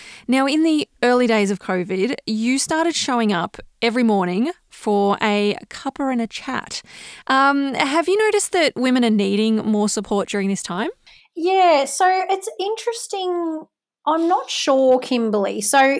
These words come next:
Speaker 2: and the reason for the, uh, yes, it is, absolutely, is the first answer. The second answer is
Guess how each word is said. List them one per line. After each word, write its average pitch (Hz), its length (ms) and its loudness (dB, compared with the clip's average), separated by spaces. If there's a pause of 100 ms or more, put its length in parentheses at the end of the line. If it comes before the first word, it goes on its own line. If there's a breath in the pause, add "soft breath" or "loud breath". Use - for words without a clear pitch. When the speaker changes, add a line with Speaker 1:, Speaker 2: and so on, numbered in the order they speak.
Speaker 2:
and 277 220 0
the 285 80 4
reason 381 380 2
for 349 100 -4
the, 302 140 0
uh, - 20 4
yes, 294 400 2
it 269 80 0
is, 240 320 2
absolutely, 220 560 0
is 208 80 -2
the 208 80 -2
first 214 400 0
answer. 208 380 -4
The 214 100 -4
second 320 500 0
answer 226 460 -2
is 208 400 0